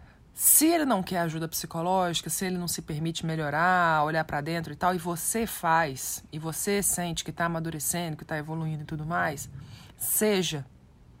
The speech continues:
Seja você a mudança que pode inspirar ele.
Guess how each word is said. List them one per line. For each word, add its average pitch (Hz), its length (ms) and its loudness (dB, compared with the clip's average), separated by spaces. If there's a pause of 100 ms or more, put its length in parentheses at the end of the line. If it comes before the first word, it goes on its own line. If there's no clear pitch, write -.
(420)
Seja 247 420 6
você 226 360 4
a 240 100 8
mudança 202 800 2
que 190 680 -2
pode 196 280 8
inspirar 185 600 4
ele. 135 320 -2